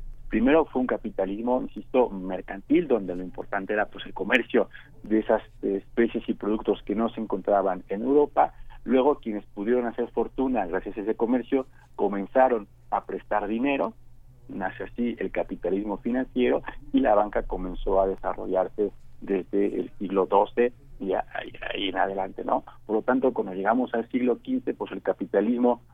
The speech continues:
mercantil y financiero está prácticamente consolidado y ávido de nuevos mercados y de nuevas rutas comerciales.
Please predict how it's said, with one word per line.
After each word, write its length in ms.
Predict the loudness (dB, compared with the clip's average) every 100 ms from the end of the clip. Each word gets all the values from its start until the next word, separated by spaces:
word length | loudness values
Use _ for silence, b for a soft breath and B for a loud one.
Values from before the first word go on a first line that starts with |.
| -4
mercantil 560 | -2 2 2 2 2
y 80 | 2
financiero 460 | 2 0 0 2 0
está 320 | 4 2 2 -2 -20 -6
prácticamente 680 | 0 0 -2 -4 -2 -2 -4
consolidado 800 | -4 -4 -2 0 2 4 4 2 0
y 160 | 0
ávido 500 | 2 0 0 0 0 -4 -20 -8
de 100 | -4
nuevos 340 | -2 0 0 0
mercados 680 | -4 2 4 4 4 -2 -6 -8
y 40 |
de 120 | -8
nuevas 300 | -4 0 2
rutas 380 | 2 0 0 -4 -6
comerciales. 680 | -8 -8 -2 0 0 -2